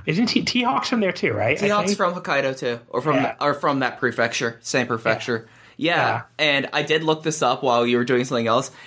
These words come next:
Speaker 2: Fuji T V has both the, uh, Yomiuri Giants and the Tokyo Yakult Swallows.
Speaker 1: What, what, on what network?
Speaker 2: Fuji T V. That's
Speaker 1: Oh,
Speaker 2: all.
Speaker 1: the Fuji T V network.
Speaker 2: Yeah.
Speaker 1: I see.
Speaker 2: But,
Speaker 1: Cool.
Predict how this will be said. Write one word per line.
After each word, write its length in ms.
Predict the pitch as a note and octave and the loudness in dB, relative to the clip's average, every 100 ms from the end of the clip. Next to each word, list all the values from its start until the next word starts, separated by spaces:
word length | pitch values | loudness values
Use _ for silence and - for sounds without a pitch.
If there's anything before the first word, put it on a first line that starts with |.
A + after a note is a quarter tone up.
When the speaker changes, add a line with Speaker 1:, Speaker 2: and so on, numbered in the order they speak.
| - - - | -20 -16 -8
Speaker 2:
Fuji 360 | - G#3 A3 G#3 | 0 2 2 0
T 180 | G3+ | -2
V 120 | E3 D#3+ | 0 2
has 240 | D3 C3+ | 2 -2
both 400 | - B2 A#2+ - | 0 0 0 -2
the, 220 | B2+ A#2+ | 0 2
uh, 20 | |
Yomiuri 580 | A2+ G#2+ C3+ C3 B2+ A#2+ | 2 2 2 2 2 0
Giants 480 | A#2 A2 A2 A2+ - | 0 0 2 0 -4
and 360 | - A#2 A2+ A2 | 0 0 2 0
the 140 | G#2+ | -2
Tokyo 340 | G#2+ B2 A#2+ | 0 0 2
Yakult 480 | A2 G#2+ - A2 - | 2 0 0 0 0
Swallows. 720 | - G#2 E2+ D2+ A1 - - _ _ _ _ _ _ _ _ _ _ _ _ _ _ _ D3+ - | -2 2 2 0 -2 -4 -4 _ _ _ _ _ _ _ _ _ _ _ _ _ _ _ -20 -18
Speaker 1:
What, 340 | D3+ B2 - | -10 -10 -8
what, 180 | D#3 D3 | -4 0
on 140 | C#3+ C3 | 2 2
what 160 | C#3+ | 2
network? 460 | D3+ C#3+ - - - - | 0 -2 -6 -10 -18 -20
Speaker 2:
Fuji 380 | - C#3+ C3+ B2 | -4 -2 0 0
T 140 | A#2+ | 0
V. 260 | G#2 F#2 - _ _ _ _ _ _ | 0 -4 -10 _ _ _ _ _ _
That's 120 | A#2+ G#3+ | 0 2
Speaker 1:
Oh, 40 | |
Speaker 2:
all. 180 | A3+ F#3 | 2 2
Speaker 1:
the 80 | D3+ | 0
Fuji 260 | G#3 F#3 | 0 -2
T 140 | E3+ F3+ | -4 -6
V 180 | C#3+ | -6
network. 520 | C#3+ E3+ D#3 A#2+ G2+ G2+ | -2 -2 -2 -4 -6 0
Speaker 2:
Yeah. 280 | G2+ F2 - _ _ _ | 0 0 -4 _ _ _
Speaker 1:
I 180 | C3 B2+ | -2 -2
see. 380 | A#2+ A#2 A2 A#2 _ _ | -4 -12 -14 -14 _ _
Speaker 2:
But, 160 | - C3+ | -4 -2
Speaker 1:
Cool. 240 | G3 C3 | -4 -10